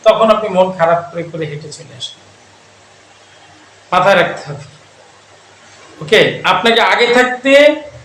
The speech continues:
এই বিষয়টা মাথায় রাখতে হবে যে আপনি আগে থাকতেই সিদ্ধান্ত নিয়ে রাখতে হবে, সে জয়েন করুক আর না করুক, এটা আমার কাজ, আমার কাজ আমি করে যাব। সে জয়েন করলে যদি আমার ভাগ্যে থাকে সে অবশ্যই জয়েন করবে,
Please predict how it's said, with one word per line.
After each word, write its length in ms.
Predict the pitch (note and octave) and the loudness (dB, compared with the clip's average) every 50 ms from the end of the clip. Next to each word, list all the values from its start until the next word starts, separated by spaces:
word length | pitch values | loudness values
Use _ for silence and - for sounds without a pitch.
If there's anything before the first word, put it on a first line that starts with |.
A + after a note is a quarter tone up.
| - - - - - - - - | -20 -20 -20 -20 -20 -14 -2 2
এই 220 | G3+ A3 C4 C4 | 2 4 4 2
বিষয়টা 400 | B3 B3 A3+ A3+ A#3+ A#3+ A#3+ B3 | 2 0 2 2 4 4 4 4
মাথায় 380 | A#3 G#3 G3+ G3+ G#3 A3 A3 A3 | 4 4 4 4 6 6 6 6
রাখতে 180 | A3 - A#3+ | 4 2 0
হবে 120 | A3+ A#3 A3+ | 0 2 2
যে 100 | A#3 A#3 | 4 4
আপনি 200 | G#3+ A3 A3+ G#3+ | 2 2 2 0
আগে 260 | F#3+ F#3 F#3 A3 A3+ | 0 2 2 0 0
থাকতেই 380 | G#3+ A#3+ A#3 A#3+ A#3 B3+ B3+ B3+ | 2 0 -2 -2 -2 -4 -4 -2
সিদ্ধান্ত 460 | - - G#3 F3+ E3+ B3 C4+ C4 C4+ | -4 -4 -4 -2 0 2 2 2 2
নিয়ে 220 | C4+ B3+ B3+ A#3+ | 4 4 4 4
রাখতে 280 | A3+ G#3+ G#3 G#3 - G3 | 4 4 2 2 2 2
হবে, 260 | F3+ D#3+ D#3+ D3 D3+ - - - - - | 2 2 2 -2 -4 -8 -14 -16 -12 -4
সে 240 | - G#3 G3 E3 D3 | 0 0 2 2 2
জয়েন 360 | E3+ F3+ F#3 F#3 F#3 F#3 - | 4 4 4 4 2 0 2
করুক 360 | G3+ G#3+ A3+ C4 C4+ C4 - | 4 6 6 6 4 4 4
আর 100 | B3 G#3+ | 4 4
না 160 | G#3+ G#3 G3+ | 4 2 2
করুক, 400 | G3+ G3+ - G3+ F3+ F3 D#3 F3 | 0 0 0 -2 -2 -2 -2 -4
এটা 180 | F#3 F3+ F#3+ F#3 | -4 -2 0 0
আমার 200 | F3+ F3+ F3+ F3 | 2 2 0 0
কাজ, 640 | - - B3+ C4 A#3 G3 - - - - - - - - - - - - _ - - _ _ _ _ _ _ _ _ _ _ _ _ _ _ _ _ _ - | 0 0 2 2 2 2 0 -2 -4 -8 -12 -16 -20 -20 -20 -20 -20 -20 _ -20 -20 _ _ _ _ _ _ _ _ _ _ _ _ _ _ _ _ _ -4
আমার 320 | C#4+ D4 D#4 D#4 - - | 0 2 2 2 2 2
কাজ 220 | C#4 C#4 C4+ C4+ C4 | 4 4 4 4 4
আমি 160 | B3+ B3 A#3+ | 2 2 0
করে 300 | A#3 - B3+ B3 A3+ G#3+ | 0 2 4 4 6 6
যাব। 320 | F#3+ F3+ D3+ D3 C#3+ - - - - - - | 4 4 2 0 -2 -6 -8 -12 -20 -14 -6
সে 280 | - - A3+ A3+ E3 | 2 4 4 4 4
জয়েন 360 | D#3 G3 G#3 G#3+ A#3 B3+ - - | 4 4 4 4 4 2 2 2
করলে 240 | B3+ C4+ C4+ C#4 | 4 4 4 4
যদি 260 | C#4 C#4 A#3+ A#3 A#3+ A#3 | 2 2 2 2 2 4
আমার 180 | A3 A3 A3 | 4 4 2
ভাগ্যে 280 | - F3+ F#3 F3+ F#3 G3 | 2 2 0 0 -2 -2
থাকে 200 | - G#3 G3 F#3+ | -4 -4 -4 -4
সে 100 | F3+ G3 | -4 -4
অবশ্যই 340 | F#3 E3 E3 D#3+ - G#3 G3+ | -2 -4 -4 -6 -6 -4 2
জয়েন 240 | G#3+ G#3+ A3 A3 | 4 4 4 4
করবে, 440 | A3 - A3+ A3+ A#3 A#3+ A#3+ A#3+ - | 2 0 2 4 4 4 4 2 -2